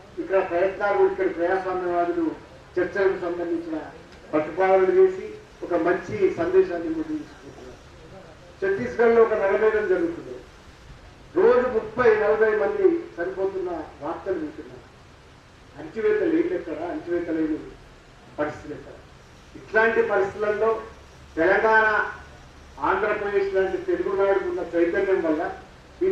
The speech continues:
తెలుగునాడుకున్న ఒక ప్రజాస్వామిక స్ఫూర్తి వల్ల, నిలబడే ఒక స్ఫూర్తి వల్ల మనం అందరం ఇట్లాంటి అణచివేతలను ఎదుర్కోవడానికి ముందరికి రాగలదు.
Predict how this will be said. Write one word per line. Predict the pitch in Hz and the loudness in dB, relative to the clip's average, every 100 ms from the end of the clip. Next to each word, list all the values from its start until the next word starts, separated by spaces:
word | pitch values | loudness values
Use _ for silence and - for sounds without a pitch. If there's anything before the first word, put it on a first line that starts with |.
| 180 | 2
తెలుగునాడుకున్న | 190 220 226 220 214 214 214 | 2 4 4 4 2 0 -2
ఒక | 190 175 | -4 -4
ప్రజాస్వామిక | 180 214 214 208 170 190 190 | 0 0 0 0 0 0 -2
స్ఫూర్తి | - 180 196 - 214 | -4 -8 -8 -2 0
వల్ల, | 170 156 185 - - - - - - | 2 2 -2 -8 -18 -20 -20 -20 -6
నిలబడే | 160 226 247 254 247 226 | 0 2 4 4 4 2
ఒక | 220 | 0
స్ఫూర్తి | - 202 196 202 | -4 -6 -4 2
వల్ల | 190 190 | 2 2
మనం | 180 170 170 | 2 -2 -2
అందరం | 190 190 165 - - - - 156 | 0 2 0 -4 -12 -20 -10 -8
ఇట్లాంటి | 339 190 - 175 | 0 0 2 2
అణచివేతలను | 165 190 208 208 196 190 175 | 0 -2 -4 -2 2 2 2
ఎదుర్కోవడానికి | 170 175 180 170 170 170 156 | -2 -2 -2 0 -2 -4 -4
ముందరికి | 160 180 170 165 | -2 0 0 -2
రాగలదు. | 160 160 156 | -2 -4 -4